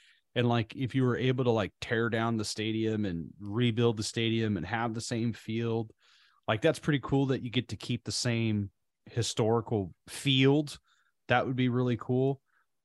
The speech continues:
Um, I guess my only concern is they've been at this site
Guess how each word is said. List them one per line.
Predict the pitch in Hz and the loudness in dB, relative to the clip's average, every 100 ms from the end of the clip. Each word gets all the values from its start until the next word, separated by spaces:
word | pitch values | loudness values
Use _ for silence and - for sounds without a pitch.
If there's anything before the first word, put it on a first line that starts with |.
| _ | _
Um, | 120 113 110 101 98 90 85 87 _ _ _ _ _ _ _ _ _ _ _ _ - | 0 2 2 2 0 -2 -4 -10 _ _ _ _ _ _ _ _ _ _ _ _ 0
I | 131 | 4
guess | 175 160 | 4 4
my | 160 151 | 4 4
only | 156 135 | 4 4
concern | - 117 - 131 135 120 | 2 0 0 0 0 -2
is | 123 117 117 107 101 - - | -2 -2 0 0 -2 -8 -8
they've | 120 120 104 | 2 2 4
been | 135 107 | 2 2
at | 113 143 - | -2 -4 -2
this | 135 - | -2 -2
site | - 135 127 110 | 0 2 2 0